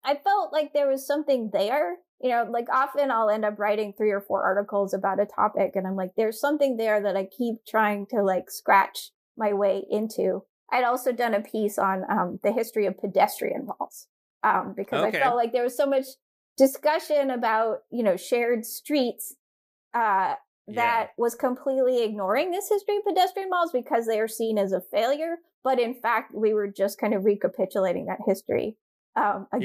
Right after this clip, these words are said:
Speaker 1: again.
Speaker 2: yep, yep.
Speaker 1: And, and they don't
Speaker 2: Right,
Speaker 1: have to
Speaker 2: again.
Speaker 1: be a failure, and trying to explain, like, which ones are not a failure kind of thing. So anyway,
Speaker 2: Uh-huh.
Speaker 1: so I'd written all these pieces, and I had in my, the back of my mind,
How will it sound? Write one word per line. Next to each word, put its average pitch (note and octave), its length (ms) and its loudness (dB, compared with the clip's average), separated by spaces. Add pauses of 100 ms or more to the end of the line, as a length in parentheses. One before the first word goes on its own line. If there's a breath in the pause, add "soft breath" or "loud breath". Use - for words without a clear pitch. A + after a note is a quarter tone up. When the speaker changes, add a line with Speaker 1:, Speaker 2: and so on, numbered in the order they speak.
(160)
Speaker 1:
again. - 100 -4
Speaker 2:
yep, A#2 140 -4
yep. A#2+ 320 0
Speaker 1:
And, B3 200 0
and A#3 160 0
they A#3 80 0
don't B3 180 2
Speaker 2:
Right, C4 100 0
Speaker 1:
have B3 140 -2
to B3 60 0
Speaker 2:
again. A3+ 40 -4
Speaker 1:
be A3+ 120 2
a G#3 60 2
failure, G3+ 380 0
and F#3+ 160 -6
trying B3 160 0
to A3+ 60 2
explain, G#3 420 -2
like, F#3+ 200 -2 (140)
which - 260 4
ones G#3 240 0
are F#3+ 100 0
not F3+ 240 0
a F3+ 60 -2
failure F#3+ 460 0
kind F#3+ 140 0
of - 120 -6
thing. - 220 -4
So - 300 2 (200 loud breath)
anyway, F4 220 2
Speaker 2:
Uh-huh. A#3+ 200 -4
Speaker 1:
so - 80 2
I'd D#4 140 2
written F#4+ 220 -2
all G#4 120 2
these G4 180 -2
pieces, A#3 600 0 (460)
and B3+ 160 0
I B3 80 2
had D4+ 280 0
in E4+ 100 2
my, C4+ 300 0
the A3 140 -2
back A3 260 2
of A3+ 120 0
my G#3 180 2
mind, A#3+ 440 0